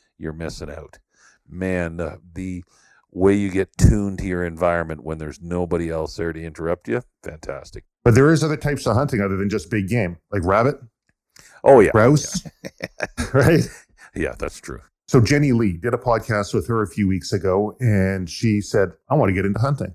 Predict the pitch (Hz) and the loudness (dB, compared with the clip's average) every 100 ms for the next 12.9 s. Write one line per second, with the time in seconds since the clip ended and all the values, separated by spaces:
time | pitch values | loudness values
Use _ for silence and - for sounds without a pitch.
0 | _ - 135 104 107 107 92 110 117 - | _ -4 0 0 0 -2 -4 -2 -2 -4
1 | _ _ _ 110 113 113 110 107 107 104 | _ _ _ 2 4 2 0 0 -2 -2
2 | - 90 _ _ _ 117 113 135 120 110 | -4 -8 _ _ _ 0 2 4 2 2
3 | 107 107 - 113 110 104 104 107 - 117 | 0 -2 -4 -4 -2 0 -2 -4 -4 -6
4 | - 107 104 98 98 95 90 90 - 95 | -2 0 0 0 -2 -4 -6 -8 -6 -2
5 | 92 - 110 104 - 113 101 95 - 123 | 0 0 0 0 0 0 2 0 0 2
6 | 107 - 107 95 92 90 85 _ _ _ | 2 0 -2 0 0 -2 -8 _ _ _
7 | _ - 113 104 113 101 98 90 98 - | _ 0 2 2 0 0 -2 0 -2 -6
8 | _ _ _ _ 117 113 - 156 160 147 | _ _ _ _ -2 -2 0 0 2 0
9 | 135 131 110 107 95 95 101 92 101 101 | -2 -2 0 0 0 -2 -6 -6 -4 -4
10 | - - - 143 127 98 87 - 85 78 | -4 -8 0 2 4 4 2 -2 -8 -10
11 | - 147 120 101 92 95 - 98 92 92 | -4 0 2 2 0 -6 -6 -4 -4 -6
12 | 90 151 _ 104 98 92 90 87 | -10 -16 _ -2 0 2 0 -4